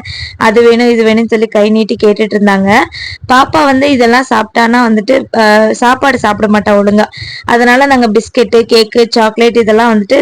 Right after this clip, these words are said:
அஹ், சுத்தமாவே வாங்கி கொடுக்க மாட்டோம் நானும் அவங்க அப்பாவும். இங்க வந்து எங்க அம்மாவும் அப்பாவும் வாங்கி கொடுத்து பழக்கி விட்டுட்டாங்க. So, அதனால எங்க போனாலும் அது வேணும் இது வேணும்னு சொல்லி கை நீட்டி கேட்க ஆரம்பிச்சிட்டா.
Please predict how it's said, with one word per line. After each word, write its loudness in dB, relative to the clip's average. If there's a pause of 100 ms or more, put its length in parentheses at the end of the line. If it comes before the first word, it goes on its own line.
(180)
அஹ், 2
சுத்தமாவே 0
வாங்கி 0
கொடுக்க -2
மாட்டோம் 2
நானும் 0
அவங்க 0
அப்பாவும். 0 (400)
இங்க 2
வந்து 2
எங்க 2
அம்மாவும் 2
அப்பாவும் 0
வாங்கி 0
கொடுத்து -6
பழக்கி -2
விட்டுட்டாங்க. -2
So, -2
அதனால 2
எங்க 2
போனாலும் 0 (300)
அது 0
வேணும் 2
இது 0
வேணும்னு 2
சொல்லி -2
கை 0
நீட்டி 0
கேட்க 0
ஆரம்பிச்சிட்டா. -2